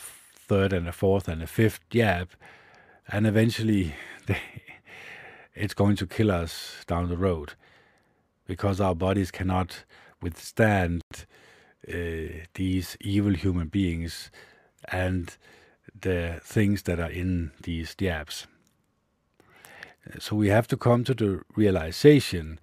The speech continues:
that people who we think of as good and decent human beings, the people that we see in the television, perhaps do not give anything for us at all.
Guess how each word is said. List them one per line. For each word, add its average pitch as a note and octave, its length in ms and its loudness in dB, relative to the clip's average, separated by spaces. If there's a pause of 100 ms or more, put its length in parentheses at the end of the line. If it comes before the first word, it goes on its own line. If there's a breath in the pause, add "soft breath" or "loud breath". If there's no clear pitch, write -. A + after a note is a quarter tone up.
(680 loud breath)
that F#2+ 380 -4 (760)
people B2 560 2
who G2 580 2 (680 loud breath)
we A2 500 2 (180)
think A2 480 0
of F2+ 360 -4
as F2 220 -6
good G#2 280 0
and F2 220 -8
decent G#2+ 400 0
human F#2 320 0
beings, F2 680 -4
the E2 80 -8
people F2+ 340 -4
that D#2 180 -6
we D#2+ 200 -8
see - 280 -2
in E2+ 80 -2
the D#2+ 100 -6
television, G#2 680 4 (1160 loud breath)
perhaps A2 480 0
do G#2+ 100 -2
not G#2+ 260 0
give G2 400 -2 (1080 soft breath)
anything G#2+ 500 4
for A2 320 0
us - 260 -10 (580 soft breath)
at G2+ 180 -2
all. D#2+ 300 -4